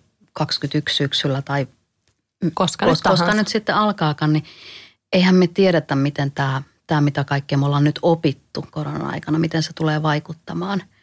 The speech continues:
Speaker 2: Niin, mökkimyynti on ainakin kasvanut aivan valtavasti.
Speaker 1: Niin, tästä, tästä on puhuttu. Mäkään en tiedä, niin kuin en ole niin seurannut niin, niin selkeästi ja tarkasti tilastoja, mutta sitten jotain,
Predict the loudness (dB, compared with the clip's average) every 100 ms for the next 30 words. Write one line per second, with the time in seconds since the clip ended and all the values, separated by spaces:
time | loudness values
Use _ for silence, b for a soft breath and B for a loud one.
0 | 0 4 4 2 0 -2 0 2 2 2
1 | 0 0 0 -4 -4 -6 -4 -4 -4 0
2 | 0 2 0 0 -2 -2 -4 -4 -6 -6
3 | -4 2 4 4 2 -2 -4 -4 -2 0
4 | 0 -2 _ _ _ _ -6 0 0 2
5 | 2 2 0 0 0 0 0 0 0 -2
6 | -6 _ _ _ _ -4 -2 -2 -4 -2
7 | 0 2 2 2 0 -2 -2 -6 -6 -6
8 | -4 -4 -6 -12 -8 -2 0 0 -4 -4
9 | -4 -4 B B B B -4 0 2 2
10 | 2 2 0